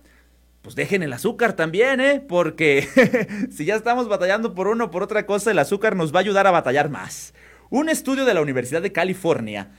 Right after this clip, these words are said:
sobre los efectos del consumo de fructosa, uno de los tipos de azúcar encontrado en los vegetales, las frutas y la miel,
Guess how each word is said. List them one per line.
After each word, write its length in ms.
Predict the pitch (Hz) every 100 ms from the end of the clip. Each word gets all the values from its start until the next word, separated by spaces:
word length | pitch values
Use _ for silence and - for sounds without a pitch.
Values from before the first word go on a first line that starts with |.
| _
sobre 320 | - 147 135
los 200 | 127 117
efectos 540 | 117 165 165 185 156
del 280 | 101 95 -
consumo 560 | - 104 101 160 180 110
de 100 | 98
fructosa, 800 | - 170 214 - 214 - 123 151 _ _ _ _ _ _ -
uno 260 | 240 285
de 80 | 247
los 160 | 160 -
tipos 300 | 208 208 160
de 80 | 170
azúcar 360 | - 208 165
encontrado 480 | 143 123 120 160 180
en 60 | 143
los 140 | 120
vegetales, 520 | 180 185 139 175 175
las 160 | 131 -
frutas 440 | 180 202 120 -
y 100 | -
la 140 | 247 240
miel, 440 | 190 147 139 185